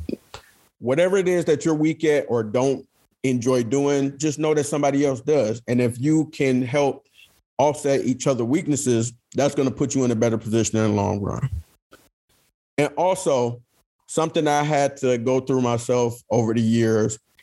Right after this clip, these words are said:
and just really embrace is stepping out of your comfort zone. Being able to push yourself to do new things that you weren't capable of doing.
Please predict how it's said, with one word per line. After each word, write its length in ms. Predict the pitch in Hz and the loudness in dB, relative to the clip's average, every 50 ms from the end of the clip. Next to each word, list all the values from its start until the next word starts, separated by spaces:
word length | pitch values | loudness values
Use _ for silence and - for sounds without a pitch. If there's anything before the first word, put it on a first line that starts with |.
| _ _ - | _ _ -2
and 240 | 117 117 113 113 | -2 0 0 0
just 320 | 101 113 123 120 117 117 - | 0 2 2 2 0 -2 -4
really 320 | 113 127 131 123 123 117 | -2 0 0 2 0 0
embrace 560 | 117 104 104 98 120 135 143 156 160 - - - _ _ _ _ | -2 -2 -4 -2 0 2 2 0 0 -4 -10 -14 _ _ _ _
is 100 | - 110 | -4 -4
stepping 300 | - - 147 135 - 131 | 0 -2 -2 -2 0 0
out 140 | 131 131 127 | 0 0 0
of 60 | 123 | 0
your 100 | 120 117 | 0 -2
comfort 360 | - - 135 135 123 - 107 | -2 0 -2 0 0 -2 -2
zone. 380 | 107 113 98 85 73 - - - _ _ - - - - - - - - _ _ _ _ _ _ _ | 0 0 0 0 -2 -4 -6 -8 _ _ -20 -20 -20 -20 -20 -20 -20 -20 _ _ _ _ _ _ _
Being 220 | 123 147 170 175 170 | -2 -2 0 2 0
able 160 | 170 165 160 | 0 0 0
to 100 | 156 123 | -2 -2
push 340 | - - 160 160 147 - - | -2 -2 -2 -2 -2 0 0
yourself 420 | 151 143 - - 147 135 127 131 | -2 -2 0 0 0 0 0 -2
to 100 | - 123 | -6 -4
do 180 | 117 135 135 131 | -2 0 0 2
new 160 | 131 131 120 | 2 0 0
things 320 | 120 135 131 131 127 117 | 0 0 0 0 0 0
that 160 | 123 117 117 | 0 -2 0
you 60 | 117 120 | 0 0
weren't 460 | 123 120 117 110 110 104 107 107 - | 2 2 2 2 0 0 -2 -4 0
capable 440 | - 131 123 117 120 110 107 113 113 | 0 0 2 2 0 -2 0 0 0
of 140 | 110 107 107 | 0 0 0
doing. 340 | 113 110 104 90 80 - | 0 0 0 -2 -4 -8